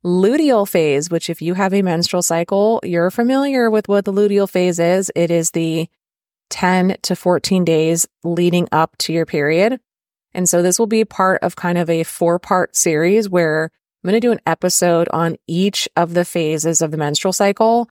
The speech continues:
and talk about it from the context of how to eat for your menstrual, for that particular cycle, how to optimize your calendar, your work, your exercise. What are things that can disrupt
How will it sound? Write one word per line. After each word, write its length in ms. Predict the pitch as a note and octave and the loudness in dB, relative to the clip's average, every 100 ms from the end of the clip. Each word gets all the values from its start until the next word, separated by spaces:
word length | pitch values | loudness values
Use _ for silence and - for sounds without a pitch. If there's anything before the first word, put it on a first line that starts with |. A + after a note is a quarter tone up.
| _ _ | _ _
and 200 | F3 F3 | -4 -2
talk 240 | F#3 D#3+ F3+ | 0 0 0
about 180 | E3+ | 0
it 80 | E3 | 0
from 160 | - F3+ | -2 -2
the 80 | F3 | -2
context 640 | E3+ D#3 - D3+ - - | -2 -4 -4 -6 -6 -4
of 140 | D3+ | -4
how 280 | - D3 D3+ D3 | -2 0 0 -2
to 360 | - D#3 D3 - | -4 -2 -2 -4
eat 280 | - A#3+ A#3+ _ | -2 -2 -2 _
for 140 | - | -2
your 140 | G#3+ G#3+ | 0 2
menstrual, 500 | G#3+ G#3+ - G3+ - - _ | 2 2 0 -2 -2 -8 _
for 140 | - A3 | -4 0
that 180 | G#3+ | 0
particular 500 | - A3+ A3 - G#3 | 0 -2 -2 0 0
cycle, 640 | G3+ G3 F#3+ G3 F#3+ F#3 F#3 _ _ _ - | 2 2 0 2 2 2 0 _ _ _ -2
how 220 | F3+ F3 | -2 0
to 160 | G#3 | -2
optimize 680 | - D#3 - F3 D#3+ D3+ - | 0 0 -2 -2 -2 -2 -2
your 120 | C#3+ | -4
calendar, 760 | - - G3+ F#3+ F#3 F3 E3 E3+ _ _ _ _ | -2 0 0 2 2 2 2 -2 _ _ _ _
your 180 | E3 D3+ | -6 -4
work, 540 | E3 G3+ F#3+ - - _ _ | 0 0 0 -6 -20 _ _
your 160 | - E3 | -8 -4
exercise. 1000 | - F#3+ - F#3+ F3+ G3 F3 E3+ E3+ D#3+ - _ - | -2 -2 -2 -2 0 2 2 2 0 -2 -8 _ -2
What 120 | F#3+ | 2
are 80 | G#3 | 2
things 300 | G3 F#3 F3+ | 0 -2 0
that 160 | F3 | -2
can 140 | - E3 | -2 -4
disrupt 640 | D3+ - D3+ G3+ - - | -4 -4 0 -2 -4 -20